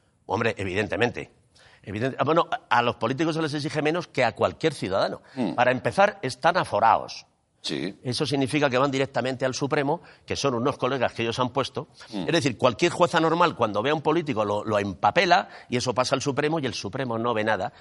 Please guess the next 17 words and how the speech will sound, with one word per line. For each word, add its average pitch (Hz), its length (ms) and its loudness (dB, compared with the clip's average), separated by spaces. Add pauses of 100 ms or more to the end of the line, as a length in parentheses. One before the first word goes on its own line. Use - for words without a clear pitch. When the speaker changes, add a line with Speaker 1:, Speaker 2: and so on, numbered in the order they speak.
Speaker 1:
Y 101 80 -8
Speaker 2:
Mm. 101 40 -2
Speaker 1:
encima 113 320 0
llama 120 200 4
a 117 40 4
la 117 80 6
jueza 123 280 0
y 123 40 -2
le 104 60 -2
dice, 98 200 -2
"Oiga, 123 200 -2
¿usted - 380 -6
de 120 80 -8
qué 113 120 -4
coño 80 220 -6
va? 135 180 -2 (260)
Speaker 2:
Sí. 76 80 -12